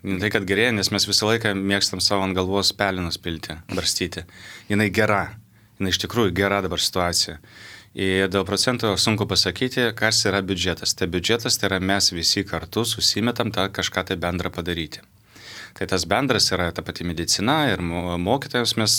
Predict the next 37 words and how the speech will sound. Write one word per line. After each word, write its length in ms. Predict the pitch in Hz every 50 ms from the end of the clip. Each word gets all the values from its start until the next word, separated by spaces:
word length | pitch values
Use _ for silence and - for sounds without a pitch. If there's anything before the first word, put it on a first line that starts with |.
| - - -
išlaikom 560 | 107 104 - - 98 113 127 117 - 117 117 113 110
juos, 340 | 117 113 113 113 113 113 - - - - - - - - - -
ir 120 | - 87
ta 80 | - 90
pati 160 | - - 98 -
kariuomenė, 440 | - 85 85 92 110 135 131 120 107
mes 100 | 98 -
išlaikom 400 | - - - 110 110 110 110 110 101
tos 180 | 107 101 95 101
žmonės 400 | 92 101 117 117 107 95 - - 101
ir 140 | 95 92 101 98 95 95 95 90 -
už 160 | 101 - - -
tai, 100 | 113 110
kad 160 | 113 110 90
jie 220 | 92 101 101 95 - - -
įsipareigoja 720 | 107 107 - - 87 101 101 101 104 98 90 90 87 80
mums 220 | 95 123 143 - 147
kažką 240 | 139 - - 147 139
tai 80 | 135
padaryt, 300 | 135 127 131 127 - - 95
mes 140 | 92 -
įsipareigojam 500 | - - - 92 90 90 95 98 90 92
jiems 200 | 90 85 82 - -
kažką 240 | 85 - - - -
tai 80 | -
padaryt. 320 | 87 - - - - - - - - - - - - - - - - - - - - - - - - - -
Tai 100 | 127 120
aš 100 | 127 - 151
manau, 180 | 147 139 131 110
visur 320 | 110 107 113 127 147 147 143
turi 200 | 139 117 98 95 87
būti, 240 | 101 113 113 - 120
aišku, 580 | 90 87 98 101 - - - 120 117 117 117 113
prioritetai. 600 | - 117 107 104 110 110 113 - 113 - - 104 92 - -
Ar 240 | 90 87 90 87 90
tau 300 | - 98 98 98 98 95
reikia, 460 | 98 101 98 95 - 107 101 95 95